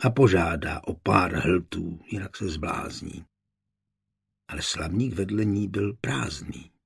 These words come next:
Vstala a vydala se k řece. Nepochybovala, že ji tam někde najde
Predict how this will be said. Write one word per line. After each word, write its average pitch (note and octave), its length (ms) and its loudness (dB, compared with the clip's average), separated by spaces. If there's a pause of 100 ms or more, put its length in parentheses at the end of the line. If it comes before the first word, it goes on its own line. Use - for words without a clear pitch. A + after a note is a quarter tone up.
(1600)
Vstala C#3 640 8
a D#3+ 100 10
vydala D3+ 420 10
se D3 200 6
k B2 80 2
řece. A#2 440 2 (920)
Nepochybovala, A#2+ 960 8
že G2+ 180 4
ji G2+ 260 2
tam G#2 380 0
někde F2+ 340 -4
najde A2 420 4